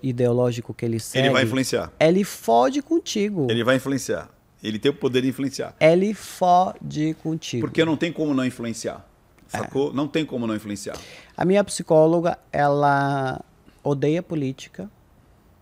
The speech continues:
Speaker 1: não gosta de política, não vota. Não... Ela falou, "Agostinho, eu fui votar só quando eu era adolescente,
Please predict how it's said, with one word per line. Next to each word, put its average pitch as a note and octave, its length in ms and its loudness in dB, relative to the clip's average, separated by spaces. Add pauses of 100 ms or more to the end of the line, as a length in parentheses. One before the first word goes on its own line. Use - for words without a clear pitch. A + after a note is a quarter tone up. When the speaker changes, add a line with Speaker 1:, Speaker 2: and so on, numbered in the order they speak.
Speaker 1:
não D#3 180 -4
gosta D#3+ 160 0
de - 100 -14
política, C#3 680 -8
não D#3 240 -4
vota. C3+ 400 -2
Não... D#3 200 -2
Ela D#3 160 -4
falou, D#3 220 -4
"Agostinho, D3+ 460 -4
eu D3 40 -6
fui D#3 160 -8
votar D#3 440 -4
só E3+ 300 -6
quando F3+ 200 -6
eu F3+ 60 -4
era F3 180 -2
adolescente, E3+ 760 -6